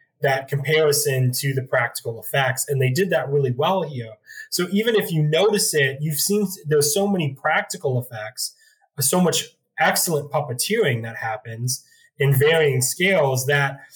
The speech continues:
the computer generation is used just sparingly enough that they're allowed to bring the creatures more to life without compromising the way the film looks. And, you know, your brain kinda makes it all work together.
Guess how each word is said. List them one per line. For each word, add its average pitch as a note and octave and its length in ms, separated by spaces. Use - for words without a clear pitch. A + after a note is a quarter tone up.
the D3 100
computer D#3+ 360
generation D#3+ 420
is C#3 220
used D3 340
just F#3 320
sparingly D#3 480
enough D3+ 240
that C#3+ 140
they're C#3 100
allowed D#3 520
to B2+ 340
bring F3+ 280
the D3+ 100
creatures C#3+ 460
more C3 200
to A#2+ 80
life D#3 600
without E3 640
compromising C#3+ 1160
the C3 80
way C#3 240
the C3 100
film B2 420
looks. C3+ 600
And, A#2 180
you C#3 120
know, B2+ 140
your C3+ 220
brain D3 480
kinda B2+ 240
makes B2 260
it A#2 80
all A#2 240
work A#2 200
together. G#2+ 340